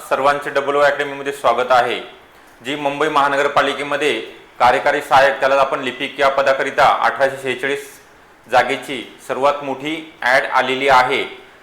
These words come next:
आपल्याला आता फॉर्म भरलेलेच असतील तुम्ही, तर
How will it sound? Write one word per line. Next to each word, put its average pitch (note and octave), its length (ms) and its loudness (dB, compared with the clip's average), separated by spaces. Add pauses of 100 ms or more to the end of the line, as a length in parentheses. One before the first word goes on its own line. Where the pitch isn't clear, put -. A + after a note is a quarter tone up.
(140)
आपल्याला C#3+ 320 2
आता D3+ 480 4 (480)
फॉर्म D3 200 4
भरलेलेच C#3+ 360 2
असतील D3+ 300 0
तुम्ही, D3 200 -6 (520)
तर D#3+ 200 6